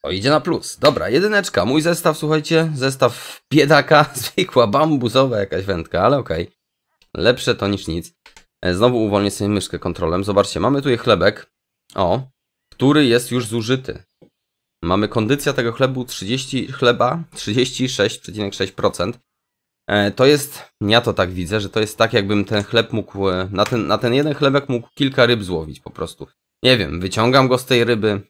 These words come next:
Hm. Dziwne trochę, ale okej. Gdzieś tam zapuścimy sobie. Tak samo można zwiększać grunt, żeby było płyciej lub, e,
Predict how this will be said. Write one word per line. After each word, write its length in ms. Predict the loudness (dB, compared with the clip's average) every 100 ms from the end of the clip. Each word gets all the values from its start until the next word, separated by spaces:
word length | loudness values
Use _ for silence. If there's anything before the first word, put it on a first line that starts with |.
| -4
Hm. 100 | -4 -6 -20 _ _ -2
Dziwne 340 | 2 4 2
trochę, 280 | 4 4 4
ale 160 | 2 -2
okej. 480 | 4 4 4 -2 _ _ _ _ _ _ _ _ -20 _ _ _ _ -8
Gdzieś 160 | -6
tam 200 | -6 -10 -4
zapuścimy 600 | -4 -4 -10 -4 -2 -2
sobie. 460 | -6 -2 -2 -2 _ _ _ _ _ _ _ _ _ _ _ _ _ _ _ _ _ _ _ _ _ _ _ _ _ _ _ _ _
Tak 160 | 0 4
samo 260 | 4 4
można 260 | 2 -2 -2
zwiększać 400 | -2 -2 -2 -2
grunt, 280 | 0 0 2
żeby 220 | -2 -4
było 360 | -4 -4 -4 -4
płyciej 520 | -4 -2 0 -2 -4 _ _ _ -8
lub, 340 | -6 -6 -6
e, 400 | -4 -2 -4 -6